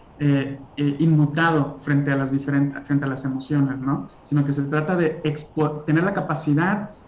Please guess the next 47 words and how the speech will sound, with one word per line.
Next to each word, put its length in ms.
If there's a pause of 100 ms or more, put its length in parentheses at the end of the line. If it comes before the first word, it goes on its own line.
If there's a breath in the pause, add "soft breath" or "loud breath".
de 80
poderlos 400
experimentar 680
de 80
diferente 420
manera, 600
eh, 340
cada 220
una 340 (380)
con 100
sus 300
diferentes 420
emociones, 640
con, 160 (120)
con 200
lo-, 180
los 220
diferentes 360
aprendizajes 840 (400 loud breath)
que 80
hay 120
a 80
través 280
de 100
cada 240
uno 240
de 200
ellos. 360 (380 loud breath)
Y, 400
y 80
creo 160
que 80
también 300
en 80
la 80
sociedad, 460
pues 140
esto, 520
esto 240
también, 340
si 140
a 40
nivel 240
individual 540
esto 220
nos 180
afecta, 560